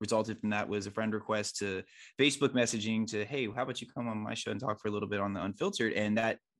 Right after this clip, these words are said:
that it spiraled from there because he brought so much material to the Unfiltered, and his conversation was very perfect, I think, to really fit what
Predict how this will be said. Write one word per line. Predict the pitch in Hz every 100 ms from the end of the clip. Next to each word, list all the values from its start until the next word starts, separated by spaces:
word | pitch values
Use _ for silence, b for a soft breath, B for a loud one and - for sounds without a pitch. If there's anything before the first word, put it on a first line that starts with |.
| -
that | 120
it | 123 113 104
spiraled | - 117 117 107
from | 104
there | 107
because | 95 98 95
he | - 110
brought | 110 104
so | - - 143
much | 139 123 - - b b b
material | 107 - 127 175 127
to | 113
the | 104
Unfiltered, | 104 101 104 107 104
and | 98
his | 113
conversation | - 139 127 113 127 127 107
was | 98 - - -
very | 123 143 117 - _
perfect, | - 123 117 98 -
I | 92
think, | 101 107 -
to | 101
really | 104 110 104
fit | - 113
what | 101 101